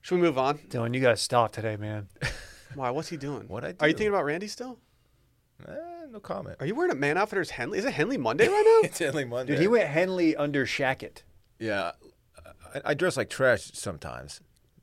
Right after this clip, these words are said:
Speaker 3: Everybody knows that.
Speaker 1: I didn't even know people still had their Man Outfitters Henleys.
Speaker 3: The other one I
Speaker 2: I
Speaker 3: wear
Speaker 2: still
Speaker 3: is
Speaker 2: have
Speaker 3: also
Speaker 2: mine.
Speaker 3: Man Outfitters.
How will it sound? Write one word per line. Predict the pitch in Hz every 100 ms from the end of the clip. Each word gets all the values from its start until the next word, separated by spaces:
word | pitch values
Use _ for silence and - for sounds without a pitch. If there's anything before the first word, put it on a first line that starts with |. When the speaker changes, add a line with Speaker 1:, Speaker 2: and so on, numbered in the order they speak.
| -
Speaker 3:
Everybody | 123 98 82
knows | 78 82
that. | 76 78 - _ _ _ - 127 -
Speaker 1:
I | 160
didn't | 277
even | 240
know | 185
people | 190 180
still | - 202
had | - 277
their | 302
Man | 127 113 110
Outfitters | 110 - -
Henleys. | 87 82 95 - -
Speaker 3:
The | 156
other | 254
one | 302
I | 165
Speaker 2:
I |
Speaker 3:
wear | 120 165
Speaker 2:
still |
Speaker 3:
is | 135
Speaker 2:
have | 113
Speaker 3:
also | 117 123
Speaker 2:
mine. | 117
Speaker 3:
Man | 95
Outfitters. | 92 80 - 78 71 -